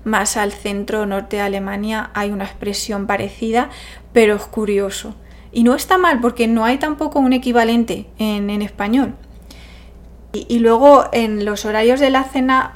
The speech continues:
claro, como suelen hacer jornada intensiva, que suelen acabar a las cinco o las seis de, de trabajar, pues llegan a casa y cenan. Entonces, pero yo tengo que decir que a mí me gustaba más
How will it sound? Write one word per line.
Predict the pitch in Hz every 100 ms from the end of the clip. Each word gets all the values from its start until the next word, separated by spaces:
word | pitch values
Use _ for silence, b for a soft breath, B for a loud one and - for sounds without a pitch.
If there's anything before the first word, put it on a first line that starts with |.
| -
claro, | 233 247 226
como | - 208 202 202 202 -
suelen | - 226 240
hacer | 247 254
jornada | 262 - 254 247
intensiva, | 240 240 226 233 - 240 226 226
que | 220
suelen | 208 214 220
acabar | 226 214 214
a |
las | 214 208
cinco | - 214 220
o |
las | 220 220
seis | 214 208
de, | 202 202 202 B B B B B -
de | 226
trabajar, | 220 220 220 - 214 214
pues | 220 208
llegan | 208 214
a | 214
casa | 208 208 202
y | 196
cenan. | - 104 101 113 - - - - -
Entonces, | 190 202 196 - 208 208 B B B -
pero | 240 226
yo | 226 247
tengo | 294 277
que | 262 220
decir | 220 - 262 269
que | - 226
a | 202
mí | 202
me | 226
gustaba | 240 240 - 220 220 208
más | 196 202 202 202